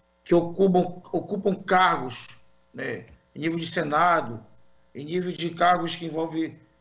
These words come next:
é, deputado federal, né, prefeitos de cidades e até governadores em alguns casos, que têm uma conexão muito forte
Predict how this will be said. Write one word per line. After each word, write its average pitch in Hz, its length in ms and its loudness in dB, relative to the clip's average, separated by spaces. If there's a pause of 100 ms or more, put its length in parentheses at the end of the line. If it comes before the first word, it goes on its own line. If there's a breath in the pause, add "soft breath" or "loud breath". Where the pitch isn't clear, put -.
é, - 100 -8
deputado 156 300 -2
federal, 151 840 2
né, 127 160 -10
prefeitos 175 680 -2
de 147 80 -8
cidades 143 920 -2 (180)
e 143 80 -4
até 156 220 -2
governadores 160 600 -2
em - 20 -6
alguns 139 240 -6
casos, 156 580 0 (1000)
que 196 240 2
têm 220 300 2
uma 208 200 4
conexão 190 460 -4
muito 202 200 -8
forte - 640 0